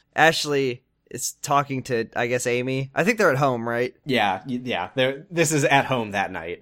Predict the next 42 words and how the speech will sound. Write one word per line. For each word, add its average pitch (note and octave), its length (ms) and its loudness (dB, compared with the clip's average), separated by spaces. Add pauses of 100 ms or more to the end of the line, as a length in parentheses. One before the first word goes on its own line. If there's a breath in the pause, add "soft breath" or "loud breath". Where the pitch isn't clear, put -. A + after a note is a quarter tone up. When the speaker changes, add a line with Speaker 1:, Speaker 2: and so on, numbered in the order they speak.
(160 soft breath)
Speaker 1:
This D3 140 0
is D#3+ 60 -4
at E3 160 6
home D#3+ 180 4
that C#3 160 6
night B2 180 2
where A#2 100 0
Ashley B2 300 0
says, A2 160 -10
"I'm D3 140 0
not C#3+ 160 0
gonna B2+ 140 -4
be A#2+ 120 0
with A#2 120 -2
a B2+ 60 -2
guy B2+ 260 2
for C#3 140 -6
the A#2+ 100 -4
whole D3+ 260 0
week." D3+ 400 -6 (180 soft breath)
Speaker 2:
Well, D#3+ 240 6
Speaker 1:
Uh, G#2+ 220 4
Speaker 2:
she A3 220 0
sa-, A3+ 240 0
she A#3+ 240 -2
says, A3 320 0 (320 soft breath)
"I D#3 100 2
guess G3 320 0
the C#3 220 -2
plan C#3+ 680 0
is B2 240 -6
that C#3 140 -4
none C3 200 0
of E3+ 40 8
Speaker 1:
Yeah. A#2 280 4
Speaker 2:
the G#2 60 0
girls B2 200 0
should A2+ 160 -4
have A#2 140 -2
sex - 280 -4
with A2+ 120 0
a," A2+ 100 -4